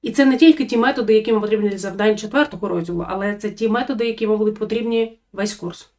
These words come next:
Тобто можна сказати, що ми розглядаємо одні з найпопулярніших методів, які використовуються для роботи з рядками,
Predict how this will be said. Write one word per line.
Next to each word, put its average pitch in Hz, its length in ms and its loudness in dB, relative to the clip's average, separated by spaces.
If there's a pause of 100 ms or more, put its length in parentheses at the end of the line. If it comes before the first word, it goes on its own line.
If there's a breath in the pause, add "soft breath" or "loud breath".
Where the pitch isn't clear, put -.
(400)
Тобто 311 280 6
можна 302 220 4
сказати, 269 420 0
що 247 180 -4
ми 247 80 -2
розглядаємо 226 640 0
одні 214 340 -4
з 208 80 -6
найпопулярніших 208 800 0
методів, 190 300 -6
які 180 200 -6
використовуються 180 600 -8
для 180 400 -4
роботи 175 280 -8
з 185 40 -8
рядками, 208 580 4